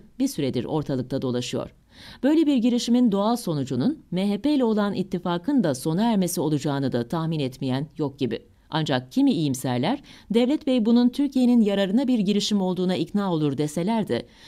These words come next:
M H P'nin İmralı'nın da içinde olduğu bir blokta yer alması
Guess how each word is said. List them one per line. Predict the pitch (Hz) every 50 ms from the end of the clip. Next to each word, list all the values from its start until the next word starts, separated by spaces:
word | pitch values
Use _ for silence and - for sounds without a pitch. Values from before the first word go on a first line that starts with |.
| - -
M | - 208 220 233
H | 240 233
P'nin | 247 233 262 302 320 - - -
İmralı'nın | 214 220 220 247 285 285 269 233 214 190 165
da | 170
içinde | 143 160 - - 170 170 220
olduğu | 247 240 220 180 214 208 170
bir | 190 185 170 156
blokta | 165 165 160 165 - 247
yer | 254 220 175 156
alması | 151 143 131 127 127 127 - 160 160 165